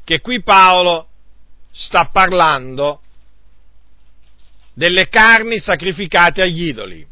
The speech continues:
e in relazione a, alle carni sacrificate agli idoli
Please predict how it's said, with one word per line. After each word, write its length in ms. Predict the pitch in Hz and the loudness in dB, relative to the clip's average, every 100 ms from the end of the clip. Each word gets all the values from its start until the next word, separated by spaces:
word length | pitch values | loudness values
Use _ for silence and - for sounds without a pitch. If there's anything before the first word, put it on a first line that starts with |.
| - - - - - - - - | -20 -20 -20 -18 -18 -18 -16 -8
e 120 | - 180 | -2 0
in 140 | 196 | 0
relazione 920 | 214 233 226 - 240 220 156 87 60 - - - - - - - | 2 4 2 0 -2 0 -2 -8 -18 -20 -20 -20 -20 -20 -12 0
a, 400 | 160 165 156 - | 4 4 2 0
alle 240 | 160 170 | 0 0
carni 280 | 190 214 208 | 4 4 2
sacrificate 460 | 156 185 180 214 196 | -4 -4 -2 0 0
agli 140 | 185 | -2
idoli 320 | 208 208 208 | -2 -2 -4